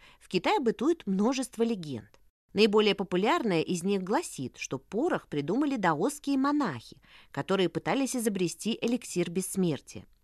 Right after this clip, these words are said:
Но вместо эликсира они получили чёрный порошок, который вспыхивал тысячью разноцветных огней. В последние годы во многих городах Китая, в частности в Пекине, в Шанхае, в Гуанчжоу, Шэньчжэне и других,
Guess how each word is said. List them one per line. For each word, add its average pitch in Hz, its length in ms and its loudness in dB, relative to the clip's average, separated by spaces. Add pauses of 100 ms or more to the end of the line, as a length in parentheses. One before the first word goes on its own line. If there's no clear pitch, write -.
(300)
Но 180 160 4
вместо 208 440 4
эликсира 170 540 0 (280)
они 208 260 2
получили 330 540 2
чёрный 320 420 2
порошок, 294 640 -2 (220)
который 170 380 -2
вспыхивал 185 800 -4
тысячью 254 520 -2
разноцветных 135 720 -4
огней. 131 420 -6 (280)
В - 120 -20
последние 196 520 2
годы 226 340 2
во 180 120 4
многих 190 360 2
городах 180 420 2
Китая, 196 400 0
в - 40 -10
частности 175 580 -2
в - 100 -8
Пекине, 185 640 -2
в - 40 -6
Шанхае, 170 600 2
в 165 60 -4
Гуанчжоу, 156 520 2
Шэньчжэне 170 600 0
и - 20 -2
других, 151 480 -4